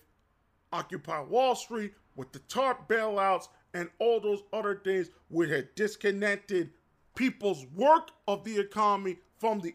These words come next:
actual economy itself, which has affected sexual dynamics and how one needs to live in this particular dynamic since what has happened in two thousand eight through two thousand and twelve, and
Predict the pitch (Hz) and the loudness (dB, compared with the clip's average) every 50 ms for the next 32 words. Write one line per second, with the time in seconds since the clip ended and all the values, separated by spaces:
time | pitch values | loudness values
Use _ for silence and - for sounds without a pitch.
0 | _ _ 220 220 214 202 - - 196 180 180 175 170 - 208 208 202 196 196 190 | _ _ -6 -6 -6 -6 -8 -6 -6 -4 -4 -6 -6 -6 -4 -4 -2 -4 -4 -4
1 | 185 180 180 - - 180 190 175 170 165 - _ _ _ _ - 170 208 202 - | -6 -6 -6 -8 -8 -6 -4 -4 -4 -6 -10 _ _ _ _ -6 -4 -4 -4 -2
2 | - 190 170 147 165 151 - _ _ - 254 240 240 - - 226 220 220 185 190 | -4 -4 -4 -4 -8 -10 -10 _ _ 0 0 0 -2 -4 -8 -6 -6 -6 -8 -10
3 | _ _ _ _ _ _ - - - - 156 240 - - 180 196 202 - 214 226 | _ _ _ _ _ _ -20 -12 -8 -8 -8 -8 -6 -4 -2 -2 0 2 2 2
4 | 240 240 247 247 226 202 185 160 127 - - - - _ _ _ _ _ - 156 | 2 2 2 2 2 2 0 -4 -6 -8 -14 -18 -20 _ _ _ _ _ -10 -8
5 | 151 147 147 170 220 220 214 214 208 214 - _ _ _ _ _ _ _ - - | -8 -6 -2 0 2 2 2 2 0 -4 -10 _ _ _ _ _ _ _ -14 -4
6 | 147 214 254 262 262 254 240 240 233 208 - - - 214 208 202 233 233 226 220 | 0 0 2 2 0 0 -2 -4 -6 -8 -8 -6 -6 -6 -4 -2 -2 2 2 2
7 | 214 214 - - _ _ _ 226 220 214 214 208 208 202 - 180 196 202 - 214 | 2 2 -2 -10 _ _ _ -6 -6 -4 -4 -4 -6 -6 -6 -8 -10 -8 -6 -8
8 | 202 - 202 196 165 143 202 190 196 196 190 180 185 175 175 180 175 - _ _ | -4 -2 -2 -2 0 0 0 0 0 0 -2 -4 -4 -4 -4 -6 -10 -10 _ _
9 | _ - - - - 208 185 175 175 - - - - _ _ _ _ _ _ _ | _ -18 -10 -2 0 0 0 0 -2 -8 -16 -20 -20 _ _ _ _ _ _ _
10 | _ _ _ - 165 175 180 170 170 170 156 - 175 175 185 180 - - 170 170 | _ _ _ -2 0 2 2 2 2 -2 -4 -6 -4 -4 -4 -4 -4 -8 -10 -10
11 | 160 156 156 151 - 185 180 170 175 160 156 151 143 151 - - - 165 156 160 | -10 -10 -12 -12 -12 -10 -8 -8 -8 -8 -8 -10 -12 -14 -14 -14 -12 -12 -12 -12
12 | 156 - _ _ _ _ _ - 175 170 156 - - 147 143 151 143 143 143 139 | -14 -18 _ _ _ _ _ -4 -4 -4 -4 -6 -10 -10 -8 -6 -6 -6 -6 -8
13 | - 139 123 117 110 - - - 147 175 156 135 110 78 - _ _ _ _ _ | -10 -12 -14 -14 -16 -16 -18 -10 -6 -6 -6 -6 -6 -10 -14 _ _ _ _ _
14 | _ _ _ _ _ _ 196 190 180 165 165 | _ _ _ _ _ _ -2 0 0 -2 -4